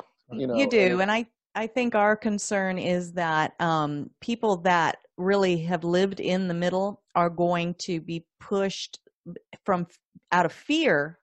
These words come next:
Speaker 2: of some of the stuff that they're seeing. They're gonna be pushed farther to the, the wrong fringe, where they're like, "Well, I don't know. I, I, maybe, maybe this is a,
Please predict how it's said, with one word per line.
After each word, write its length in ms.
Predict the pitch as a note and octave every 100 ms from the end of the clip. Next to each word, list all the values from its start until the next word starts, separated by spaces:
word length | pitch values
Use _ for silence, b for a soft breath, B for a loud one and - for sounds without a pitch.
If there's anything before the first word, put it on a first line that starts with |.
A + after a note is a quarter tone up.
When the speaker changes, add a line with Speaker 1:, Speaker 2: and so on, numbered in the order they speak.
| _ -
Speaker 2:
of 560 | F#3 F3 D#3+ D#3+ E3 - _ -
some 200 | - G3+
of 60 | F3
the 80 | E3+
stuff 280 | - F3 -
that 120 | F3
they're 140 | E3 D#3+
seeing. 400 | - E3 D3+ D3 _ _ -
They're 100 | F#3
gonna 120 | F3+
be 200 | D#3+ D3+
pushed 480 | - A3+ G#3 F#3 - -
farther 320 | F#3 F3+ E3 -
to 120 | F3
the, 220 | D#3+ C#3+ - D#3+
the 100 | D#3
wrong 420 | D3 E3 F#3+ F#3+
fringe, 600 | E3 E3+ C#3+ C3 D3 - b b b b b
where 220 | D#3+ D#3+ D#3
they're 200 | D#3 D#3
like, 360 | D3+ C#3 C3 _ _
"Well, 280 | D3+ D#3 D3+
I 180 | C#3+ E3+
don't 160 | A3+
know. 360 | A3+ B3 D#3 D3 -
I, 160 | D3 D3+
I, 100 | C#3+ - _ D3+
maybe, 720 | D3+ E3+ G3 G3 G3 F#3+ - _
maybe 220 | E3 F3 G3
this 340 | G#3 G#3 -
is 220 | A3 G#3+
a, 580 | F#3 E3+ D#3+ D3+ C#3+